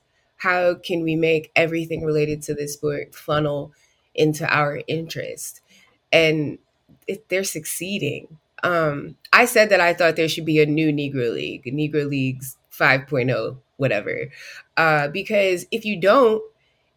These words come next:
you're gonna just continue to see diversity in the league shift a different direction, because that's what people like to say. It's very diverse internationally speaking. It is. It absolutely is.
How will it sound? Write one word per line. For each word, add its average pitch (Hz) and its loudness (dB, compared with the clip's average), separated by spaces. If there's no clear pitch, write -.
you're 226 -2
gonna 247 0
just 240 -6
continue 220 -4
to 180 -2
see 190 -6
diversity 170 -4
in 165 -2
the 156 0
league 160 -4
shift 165 -4
a 160 -2
different 147 -4
direction, - -6
because 214 -4
that's 202 0
what 98 0
people 175 -4
like 147 0
to 156 -8
say. 147 0
It's - 2
very 277 2
diverse 190 -2
internationally 190 2
speaking. 175 -2
It 190 0
is. - -4
It 226 8
absolutely 247 -2
is. 127 -10